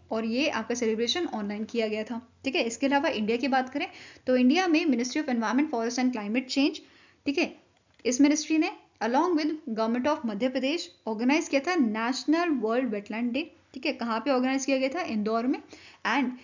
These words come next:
इस इवेंट में जो आपके, अ, सेक्रेटरी, सेक्रेटरी जनरल हैं रामसर कन्वेंशन के, वो भी, उन्होंने भी पार्टिसिपेट किया था। ठीक है, it was, अ, मुसोंदा, अ, मुसोंदा मुंबा, ठीक है, जिन्होंने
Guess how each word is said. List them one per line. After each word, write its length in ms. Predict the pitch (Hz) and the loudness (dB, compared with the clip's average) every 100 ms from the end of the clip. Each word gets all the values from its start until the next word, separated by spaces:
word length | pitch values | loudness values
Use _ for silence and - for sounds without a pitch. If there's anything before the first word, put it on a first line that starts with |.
| - _ - | -20 _ -4
इस 160 | 339 | -4
इवेंट 440 | - 240 226 247 247 | -2 -2 -2 -2 -4
में 180 | 214 - _ _ _ _ _ _ _ _ _ 220 | -8 -10 _ _ _ _ _ _ _ _ _ -2
जो 120 | 233 | 0
आपके, 300 | 233 277 302 - - - - | 0 -2 -2 -4 -20 -20 -8
अ, 240 | 208 214 214 | -4 -2 -4
सेक्रेटरी, 680 | - 220 254 247 339 339 - - - | 0 2 2 2 2 0 -4 -14 -6
सेक्रेटरी 400 | 220 262 254 302 | 0 0 2 2
जनरल 260 | 233 226 | 4 2
हैं 360 | 254 262 330 277 | 2 2 2 0
रामसर 380 | 214 214 - 269 | -2 -4 -2 -2
कन्वेंशन 520 | 220 202 214 220 285 | -2 -4 -2 2 2
के, 180 | 311 285 | 4 0
वो 220 | 226 214 | 0 0
भी, 180 | 247 247 | 0 -2
उन्होंने 200 | 233 240 | 0 0
भी 60 | |
पार्टिसिपेट 540 | 262 214 233 - 254 247 | 0 -2 -2 -2 -2 -2
किया 160 | 240 | -4
था। 240 | 226 349 - - - - - | -2 -4 -6 -20 -20 -14 -4
ठीक 120 | 269 | 0
है, 180 | 359 220 | 0 0
it 200 | 233 - | -4 0
was, 240 | 294 440 - - _ 214 | 0 0 -6 -14 _ -8
अ, 260 | 202 208 208 - | -6 -8 -10 -4
मुसोंदा, 600 | 220 240 262 247 240 339 - - | -2 0 2 2 2 0 -4 -8
अ, 540 | 220 190 - 202 202 269 _ - | -6 -6 -8 -8 -8 -12 _ -8
मुसोंदा 400 | 214 240 240 320 | -4 -2 0 0
मुंबा, 460 | 302 208 202 - - _ | 2 0 0 -4 -12 _
ठीक 180 | 330 311 | -6 -2
है, 160 | 240 208 | -2 -2
जिन्होंने 460 | 214 220 247 403 | -4 -2 -2 -2